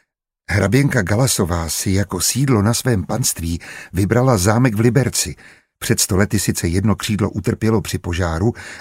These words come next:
a opravena byla jen část, ale to, co zbývalo, jejímu dvoru bohatě stačilo. V Liberci pobýval i hejtman Eliáš Kessler. Na Grabštejně sídlila hospodářská správa.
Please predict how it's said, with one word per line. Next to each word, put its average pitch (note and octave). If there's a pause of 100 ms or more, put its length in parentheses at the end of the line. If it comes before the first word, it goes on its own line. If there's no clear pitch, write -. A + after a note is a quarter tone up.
(120)
a -
opravena G#2
byla A2
jen A2
část, E2 (320)
ale G2
to, C3+
co A2
zbývalo, A2 (260)
jejímu A#2+
dvoru A2
bohatě G2+
stačilo. E2 (500)
V F2+
Liberci C#3
pobýval B2
i F#2
hejtman A2
Eliáš G2
Kessler. E2+ (580)
Na F#2+
Grabštejně E2+ (440)
sídlila C#3+
hospodářská A#2+
správa. F2+